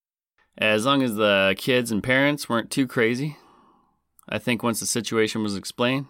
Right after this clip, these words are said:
ninety-nine percent of people would have a laugh and it wouldn't be a big deal. That was about fifteen years ago, though, wasn't it?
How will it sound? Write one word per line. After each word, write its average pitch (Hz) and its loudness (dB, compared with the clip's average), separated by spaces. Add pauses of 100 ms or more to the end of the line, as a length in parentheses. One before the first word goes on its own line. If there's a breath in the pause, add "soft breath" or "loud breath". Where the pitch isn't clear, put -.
ninety-nine 110 -2
percent 110 -4
of 98 -2
people 104 -2
would 101 0
have 113 0
a 117 0
laugh 113 0
and 90 -4
it 87 -6
wouldn't 101 -2
be 104 0
a 101 0
big 101 -2
deal. 104 -2 (560 soft breath)
That - -2
was 104 0
about 95 0
fifteen 104 -2
years 120 0
ago, 98 -2
though, 104 0
wasn't 113 -2
it? - -8